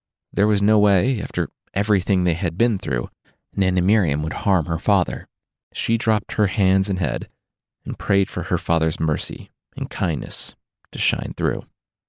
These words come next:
It didn't. In a flash, Nana Miriam, the savior of her people, was burned to ash. Fono returned that evening to Faramaka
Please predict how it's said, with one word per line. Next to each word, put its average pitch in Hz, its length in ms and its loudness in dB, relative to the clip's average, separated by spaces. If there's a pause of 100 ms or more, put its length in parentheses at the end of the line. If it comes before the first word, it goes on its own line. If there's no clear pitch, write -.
(460)
It 85 180 -2
didn't. - 440 -4 (560)
In 98 100 0
a 90 60 -2
flash, 87 640 -2 (480)
Nana 113 240 2
Miriam, 60 520 -4 (480)
the 104 80 -4
savior 135 560 2
of 117 120 0
her 110 100 0
people, - 500 -4 (680)
was 98 180 0
burned 64 540 -4 (100)
to - 160 -6
ash. - 500 -6 (800)
Fono - 280 2
returned 190 480 4
that 71 140 2
evening 65 380 -4
to 92 540 0 (640)
Faramaka 117 640 2